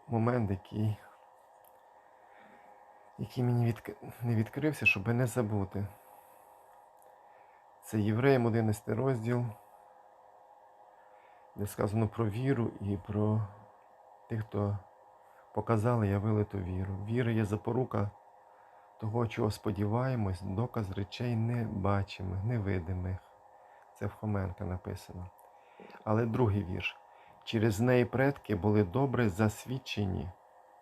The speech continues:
І я дивлюся в Стронга. Чи давайте ми подивимося Огієнка, що Огієнко каже. "Бо нею засвідчені старші були".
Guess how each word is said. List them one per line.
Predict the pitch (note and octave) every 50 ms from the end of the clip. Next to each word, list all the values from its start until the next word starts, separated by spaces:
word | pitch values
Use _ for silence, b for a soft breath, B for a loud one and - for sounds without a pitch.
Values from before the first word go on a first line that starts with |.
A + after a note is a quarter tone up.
| - - - - - - - - - - - - - - - - - - - - - - - - - B B B B B B B B B B - - - -
І | G#2+ G#2 F#2+ F#2+ G2 F#2+ F#2+ E2+
я | - A2+
дивлюся | G2+ A#2 B2 B2 B2 A2 - G#2+
в | G#2 -
Стронга. | - - - - A2 A#2+ A#2+ A#2 G#2 G2 E2+ G#2 G2+ F#2+ F#2 F2 - - - - - - - - - - - - - - - - - - - - - - - - - - - - - - - - - - - - - - - - - - - - - - - - - - - - - - - - A#3+ - - - - - - - - -
Чи | - -
давайте | G2 F#2 G2+ G2+ - -
ми | G#2 G#2 G2+
подивимося | G2 - G2 G2+ A2 G#2+ F#2 - - G2 G2 F#2 - - - - - - - - - - - - - - - - - - - - - - - - - - - - - - - - - - - - - - - - - -
Огієнка, | - - A2+ A2+ B2+ C3 A#2 G#2 F#2 F#2 F#2 F2+ F2 F2 - F#2 F#2 G2 G2 F#2+
що | - - - G2+
Огієнко | G2+ G2 G2 G2+ F#2+ F2+ F2 - F#2+ F#2+ -
каже. | F#2+ F#2+ F#2+ F#2+ G2+ G#2 F#2+ - - - B B B B B B B B B B B B B B -
"Бо | A2 G2 F#2+ G#2+ G#2+
нею | G#2 G#2+ A#2+ C3 C#3+ D3+ C#3+ B2 A2+ G#2+
засвідчені | - G#2 G#2+ G#2 - - A2 A#2+ C#3+ C#3+ - - B2 A2+ A2 G2+
старші | F#2 - - - - A#2+ C3 B2 G#2+ - - - G2
були". | D#2+ D#2+ F#2+ F#2 F2 F#2 G#2 G2+